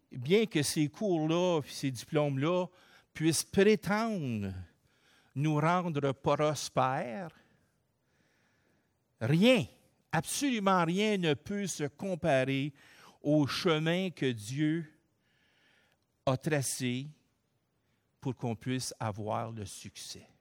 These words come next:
Absolument rien. Si on médite sur sa parole à tous les jours pour obéir attentivement à ses instructions,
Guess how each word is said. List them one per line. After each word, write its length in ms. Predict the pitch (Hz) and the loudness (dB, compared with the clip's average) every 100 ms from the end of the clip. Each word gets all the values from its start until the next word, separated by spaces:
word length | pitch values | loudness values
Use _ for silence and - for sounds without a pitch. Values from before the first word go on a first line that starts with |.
| _ _ _ _ _ _ _ _ _ | _ _ _ _ _ _ _ _ _
Absolument 460 | 175 - - 139 107 | -8 -8 -6 -4 -4
rien. 160 | 101 - _ _ _ _ _ _ - - - | -8 -20 _ _ _ _ _ _ -20 -20 -10
Si 220 | - - | -4 2
on 100 | 247 | 4
médite 380 | 220 254 190 262 | 6 4 2 -4
sur 160 | - 208 | -6 -6
sa 180 | - 175 | -2 0
parole 360 | 175 175 190 | 0 2 0
à 80 | 147 | -2
tous 160 | - 185 | -4 -4
les 180 | 175 | -2
jours 300 | 151 160 123 | -2 -2 -4
pour 220 | - 143 160 | -2 0 2
obéir 640 | 220 208 220 240 208 117 - | 2 2 2 2 2 -2 -2
attentivement 760 | 208 - 202 - 214 180 247 269 - - - | -4 -2 -4 -4 -6 -4 -4 -4 -10 -14 -2
à 120 | 185 | -2
ses 360 | - 220 185 254 | 0 0 0 0
instructions, 840 | 277 - - 185 - 214 220 233 | -2 -4 -6 -6 -6 -2 0 -2